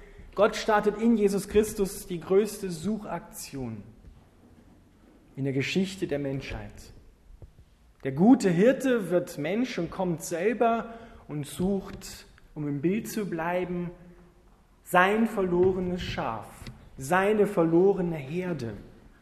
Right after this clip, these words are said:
Und das deutsche Wort verloren, genauso wie das griechische Wort, was dort steht, das hat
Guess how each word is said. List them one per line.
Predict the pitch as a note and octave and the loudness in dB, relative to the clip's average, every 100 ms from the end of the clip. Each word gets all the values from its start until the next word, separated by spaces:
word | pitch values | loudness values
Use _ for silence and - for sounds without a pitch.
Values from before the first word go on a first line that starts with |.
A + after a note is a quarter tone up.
| _ - - - - | _ -20 -20 -20 -6
Und | D#3 | 0
das | F3 - | 0 6
deutsche | F#3+ F#3 - G3 | 6 6 4 2
Wort | F#3+ B3+ - | 6 4 4
verloren, | G3+ F#3 G#3+ C#4 B3+ A3 | 2 4 4 4 4 4
genauso | F#3 F#3 G#3+ G3+ G3 | 4 4 2 2 0
wie | G#3 | 2
das | G3 - - | 2 0 -12
griechische | - B3+ B3+ - G3+ D#3+ | -4 -2 -2 -2 0 2
Wort, | E3+ E3 | 2 4
was | D#3+ D#3+ | 2 2
dort | - D#3+ | -4 -6
steht, | - - F3 - | -4 0 0 0
das | F#3+ - | -6 0
hat | F#3 F#3+ - | 0 0 -4